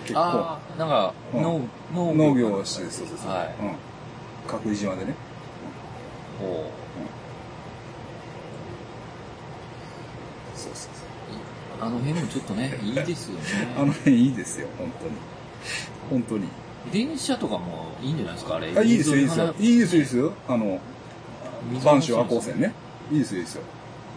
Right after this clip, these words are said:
Speaker 1: もちろん。
Speaker 2: それはほんま。
Speaker 1: うん。だから電車の便がね、まあ、まあいいんですよね、正直言って。だから電車で行けるんです。
Speaker 2: うん。うん。
Speaker 1: もちろんさ、車の方が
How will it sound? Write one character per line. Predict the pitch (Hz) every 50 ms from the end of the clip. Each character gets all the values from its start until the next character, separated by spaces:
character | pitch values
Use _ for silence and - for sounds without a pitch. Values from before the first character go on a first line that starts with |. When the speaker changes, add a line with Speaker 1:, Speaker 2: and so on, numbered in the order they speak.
| - - - - - - - -
Speaker 1:
も | 123 226 -
ち | - -
ろ | 185 82
ん。 | 78 - - - - - - - - - - - - - - - - - - 123 123 123
Speaker 2:
そ | 127
れ | 123
は | 120
ほ | 110 113 117 110
ん | 110 110 107
ま。 | 104 101 98 101 - - - - 160 110 101 80 - - - - - - - - - - - - - - - - - - - - - - - - - - - - - - - - - - - - - - -
Speaker 1:
う | 180
ん。 | 214
だ | 254
か | 240
ら | 214 180
電 | 160 320 330 349 320
車 | - 320
の | 320 294
便 | 294 294 277 247 -
が | - -
ね、 | 190 180 - - - - -
ま | 170 214 285 -
あ、 | 160
ま | 170 269 370 302 302
あ | -
い | 143
い | 214 277
ん | 330 269 -
で | 190 165
す | - -
よ | - -
ね、 | - - - -
正 | - 123
直 | 113 113
言 | 127
っ | -
て。 | - 82 - - - - - -
だ | 156 135
か |
ら | - 208
電 | 262 294 277 247
車 | - 135
で | - 101 135
行 | 180 -
け | - 214 202
る | 175 139
ん | 98 -
で | - -
す。 | - - - - - - - 214
Speaker 2:
う |
ん。 | 240
う | 220
ん。 |
Speaker 1:
も | 180 180 156
ち | 156
ろ | 175 156
ん |
さ、 | - 160 127 -
車 | 185 185 190 185 185
の | 180 165
方 | 180 170 120
が | 95